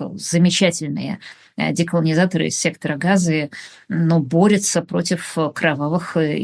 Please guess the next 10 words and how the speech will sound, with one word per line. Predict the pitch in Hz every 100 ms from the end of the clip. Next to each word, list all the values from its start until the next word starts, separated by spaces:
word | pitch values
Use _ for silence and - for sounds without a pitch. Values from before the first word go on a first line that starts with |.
| 160
израильских, | 151 156 165 - - - -
м, | 214 202 202 -
колонизаторов | 175 151 - 156 156 -
и | -
поселенцев. | - - - - - - - _ _ - - - - _
А, | - - - _ _ _ _ _
четыреста | - - - 285 - -
пятьдесят, | 240 202 226 - 233 233 - 226
э, | 214 208 196 180 - _ _ _
полов. | 180 165 - - -